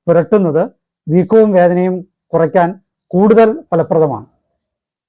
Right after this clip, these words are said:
മുരിങ്ങ വേരിന്മേലുള്ള തൊലിയും ഇതുപോലെ തന്നെ ഉപയോഗിക്കാവുന്നതാണ്. മുപ്പത്തൊൻപത്, മുരിങ്ങയുടെ,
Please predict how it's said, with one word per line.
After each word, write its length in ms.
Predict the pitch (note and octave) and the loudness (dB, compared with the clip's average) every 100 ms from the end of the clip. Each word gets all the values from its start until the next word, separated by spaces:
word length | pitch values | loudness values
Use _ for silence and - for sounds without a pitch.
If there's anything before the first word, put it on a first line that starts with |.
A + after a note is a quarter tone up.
| _ F3 | _ -2
മുരിങ്ങ 240 | F#3+ A3 | 0 2
വേരിന്മേലുള്ള 500 | A3+ A3 A3 G#3+ G#3+ G#3 | 4 4 2 0 0 0
തൊലിയും 420 | F#3 F#3+ A#3 A#3+ - | 0 2 0 -2 -6
ഇതുപോലെ 420 | G3 F3+ F#3 F#3 | -4 0 2 0
തന്നെ 240 | E3+ F3+ C4+ | 0 -4 -6
ഉപയോഗിക്കാവുന്നതാണ്. 680 | B3+ E3 D#3+ D3 C#3 A#2 G#2+ _ _ | -4 -2 0 -2 -4 -8 -16 _ _
മുപ്പത്തൊൻപത്, 640 | D#3 - F#3 G#3 D#3+ D#3+ B3 _ _ _ _ E3+ | -6 -2 0 0 0 -2 -4 _ _ _ _ 0
മുരിങ്ങയുടെ, 760 | F3 G3 A3+ A#3+ F#3+ F#3+ | 2 2 2 2 4 2